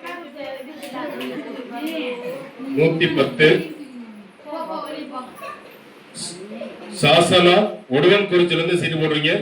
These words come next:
இருபது வாரமும் சரியா பணம் கட்டுறீங்க, வாழ்த்துக்கள். கரண்ட் அடுப்பு காம்பவுண்ட் பத்தொன்பதாவது நபர். நூத்தி ஐம்பத்தி ஏழு.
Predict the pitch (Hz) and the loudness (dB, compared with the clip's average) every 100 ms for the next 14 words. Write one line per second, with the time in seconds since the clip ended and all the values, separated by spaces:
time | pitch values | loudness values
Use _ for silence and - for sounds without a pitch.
0 | - 151 185 175 165 165 175 160 156 160 | -2 2 4 4 4 4 2 0 0 2
1 | 156 160 156 151 147 160 - 127 151 156 | 0 0 -2 -4 -2 -4 -2 -2 -2 -2
2 | 147 156 202 - - - - - _ _ | -2 0 0 -2 -14 -20 -20 -20 _ _
3 | _ - 302 370 392 - - - - - | _ -20 -20 -20 -20 -20 -20 -20 -20 -20
4 | - - - 135 151 156 151 143 139 143 | -20 -10 2 4 4 4 2 -2 -2 -2
5 | 143 143 160 - - 135 - 156 156 151 | 2 4 2 0 -6 -14 -8 -6 0 2
6 | 147 143 143 131 135 131 - - - 294 | 4 2 0 2 2 0 -4 -14 -16 -18
7 | - - - 185 - - - - 139 170 | -16 -20 -18 -20 -20 -20 -20 -12 -2 0
8 | 170 175 175 143 151 160 160 165 135 147 | 0 2 4 6 4 2 0 0 2 2
9 | 143 | 2